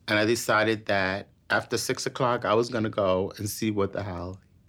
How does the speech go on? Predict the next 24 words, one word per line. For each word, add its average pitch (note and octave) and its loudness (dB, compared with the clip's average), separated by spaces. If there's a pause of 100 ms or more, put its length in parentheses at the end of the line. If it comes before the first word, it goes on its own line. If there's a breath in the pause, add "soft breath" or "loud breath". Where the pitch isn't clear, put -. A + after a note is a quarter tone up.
where F#2 2
the G#2 -4
hell G2+ -2
he B2 0
was. - -2 (640 loud breath)
So - 0
I A#2+ 4
stood D3 2
outside C3 4
at A2+ 2
fifty-five B2 2
Christopher - 0
Street. G#2 0
I F#2 6
stood A#2+ 2
at C3 2
that A2 0
stoop F#2 0
where F#2+ 0
most G2 -2
people A2 -4
used F2+ -6
to, - -8
s-, - -6